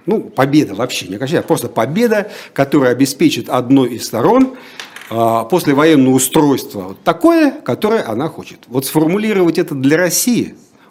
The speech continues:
очень просто. Это все военные говорят одно и то же. Понятно. Разгром вооруженных сил Украины, лишить государства Украина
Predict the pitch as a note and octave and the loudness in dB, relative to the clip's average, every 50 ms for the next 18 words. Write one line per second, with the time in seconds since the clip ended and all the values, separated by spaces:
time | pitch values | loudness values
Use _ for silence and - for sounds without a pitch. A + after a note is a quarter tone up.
0 | _ F#3+ F#3+ F#3+ - F3 - - B2 A#2 G#2 F#2 - - G2+ C#3 - D3+ - - | _ -2 -2 0 0 -2 -2 0 -2 -2 -2 -4 -6 -12 -12 -8 -8 -8 -4 -4
1 | D3+ B2 A2+ G#2+ B2 F3+ G#3 G#3+ D#3 A2+ G#2+ G#2+ A2+ C3 B2+ B2 A2 G#2 G2+ A2 | -4 -4 -2 -2 -2 -2 -2 -2 -2 -4 -4 -4 -4 -4 -4 -4 -8 -8 -6 -6
2 | A2+ A2 - G#2 F#2+ - - A2+ A#2 G#2 F2+ - - - - - - _ A2 A#2+ | -6 -6 -6 -10 -10 -6 -4 -4 -4 -4 -6 -8 -16 -20 -20 -20 -18 _ -2 2
3 | C#3 E3+ E3+ E3+ F3 G3+ G3+ D#3+ A#2+ G#2 G2 A#2+ B2+ D3 D3 C3+ C#3+ A#2 G#2+ G2+ | 2 4 4 4 2 2 4 2 2 2 0 0 0 2 2 2 2 2 0 -2
4 | F#2+ - - - B2+ F2+ F2 - - F#2+ G2+ A#2+ E3+ A3+ A#3+ A#3 A#3 A#3 G3+ - | -4 -4 -2 -2 -2 -2 -4 -10 -12 -4 0 0 2 2 0 0 -2 -4 -6 -12
5 | - - - - - - - - - A2 D3 F#3+ F#3+ - G#3+ C#3+ A2+ C3+ C3+ - | -18 -20 -20 -20 -20 -20 -20 -8 0 2 2 2 2 0 -2 -2 -4 -6 -4 -2
6 | D#3 C#3 C#3+ C3 A#2+ - - A2 B2 C3 B2+ - D3 D#3 D#3 C#3+ A#2+ G#2+ G#2 F#2+ | 0 0 0 0 0 -4 -4 -2 -2 -2 0 0 0 2 2 2 2 0 0 -2
7 | F#2 | -4